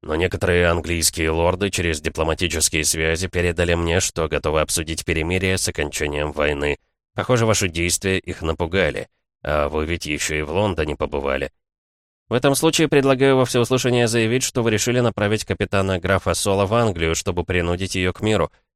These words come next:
Думаю, это ускорит переговоры». «Да, ваша идея мне нравится», —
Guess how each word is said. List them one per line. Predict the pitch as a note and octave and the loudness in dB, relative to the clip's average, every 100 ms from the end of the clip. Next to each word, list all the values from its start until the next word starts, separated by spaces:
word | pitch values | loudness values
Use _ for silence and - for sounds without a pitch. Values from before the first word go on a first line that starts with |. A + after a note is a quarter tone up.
| _ | _
Думаю, | C3 C#3+ C#3+ | 2 6 6
это | - C3 | 4 2
ускорит | C3 - G#2+ E2+ D#2+ | 2 2 2 2 2
переговоры». | E2+ E2 E2 D#2+ D#2 - _ _ _ _ _ _ _ | 0 2 2 2 0 -2 _ _ _ _ _ _ _
«Да, | F#2 F#2+ A2+ G#2 G#2+ | -4 2 4 4 4
ваша | G2+ - F#2+ F2+ | 2 0 -2 -2
идея | F2+ F2+ | 0 2
мне | F2+ F#2+ | 2 0
нравится», — | E2+ D#2+ B1+ B1+ - - | 2 0 0 -4 -6 -6